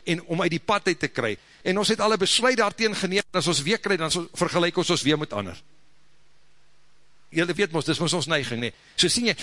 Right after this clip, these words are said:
sy het dit nie. So stel jou nou voor, dat daai klein dogtertjie gaan opgroei, en nooit blootgestel gaan word, aan iets wat sê, sy is nie goed genoeg nie. Sy gaan altyd goed genoeg wees.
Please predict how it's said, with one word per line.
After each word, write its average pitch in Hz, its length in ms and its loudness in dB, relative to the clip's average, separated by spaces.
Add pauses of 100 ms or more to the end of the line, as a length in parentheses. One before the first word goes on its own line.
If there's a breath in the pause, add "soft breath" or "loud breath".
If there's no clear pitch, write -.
sy - 180 2
het 254 80 4
dit 254 140 -8
nie. 240 160 -4 (760 soft breath)
So 214 220 4
stel 254 300 4
jou 302 120 4
nou 240 160 2
voor, 190 380 0 (960 soft breath)
dat 156 260 0
daai 220 240 4
klein 254 260 2
dogtertjie 185 460 -2
gaan 180 180 0
opgroei, - 580 -2 (920 loud breath)
en 202 300 2
nooit 277 340 4
blootgestel 185 680 2
gaan 135 240 -4
word, 113 380 -8 (1900 soft breath)
aan 185 320 2 (540)
iets - 320 2
wat 180 180 4
sê, 185 260 4
sy 180 100 -2
is 160 100 0
nie 175 100 -2
goed - 160 -4
genoeg 127 280 -6
nie. 104 100 -12 (680 soft breath)
Sy 214 180 4
gaan 226 160 2
altyd 247 460 2
goed 190 160 0
genoeg 123 300 -2
wees. - 280 -12